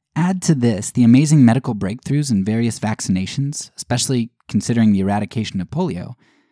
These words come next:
it seemed that both life and comfort were in the hands of the scientific and medical communities. Who could argue with those who held both life and death in their hands? The life of serums, vaccines, and cures divvied out in their benevolence,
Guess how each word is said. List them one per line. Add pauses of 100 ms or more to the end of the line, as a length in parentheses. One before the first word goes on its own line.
(140)
it
seemed
that
both
life
and
comfort
were
in
the
hands
of
the
scientific
and
medical
communities. (800)
Who
could
argue
with
those
who
held
both
life
and
death
in
their
hands? (720)
The
life
of
serums,
vaccines,
and
cures
divvied
out
in
their
benevolence,